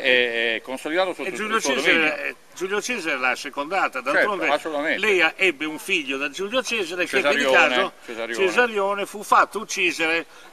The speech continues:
Speaker 2: da Augusto, da Ottaviano Augusto, che non voleva avere concorrenti. Eh, la prima cosa che fece
Speaker 1: Quando è
Speaker 2: Ottaviano
Speaker 1: stato nominato immediatamente l'hanno fatto fare fuori,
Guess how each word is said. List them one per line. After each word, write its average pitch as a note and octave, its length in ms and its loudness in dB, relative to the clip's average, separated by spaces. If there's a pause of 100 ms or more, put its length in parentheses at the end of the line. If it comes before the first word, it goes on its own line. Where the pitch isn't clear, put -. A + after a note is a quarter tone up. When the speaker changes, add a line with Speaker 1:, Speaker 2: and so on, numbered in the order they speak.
(200)
Speaker 2:
da F3+ 380 4
Augusto, F#3 720 0
da B2 160 0
Ottaviano F3 520 0
Augusto, F#3+ 420 -8
che G#3 100 -4
non F3 120 -2
voleva F3+ 280 0
avere D#3+ 260 -2
concorrenti. D#3 720 -6 (300)
Eh, - 140 -2 (160)
la E3+ 100 -2
prima A#3 240 -2
cosa F3+ 360 4
che C3+ 100 -8
fece D#3 320 -4
Speaker 1:
Quando F3 200 2
è E3+ 40 6
Speaker 2:
Ottaviano E3 180 6
Speaker 1:
stato - 20 0
nominato F#3 560 2
immediatamente D3+ 540 0
l'hanno A#2 120 -2
fatto G#2+ 280 -6
fare G2+ 280 -6
fuori, A2+ 280 -2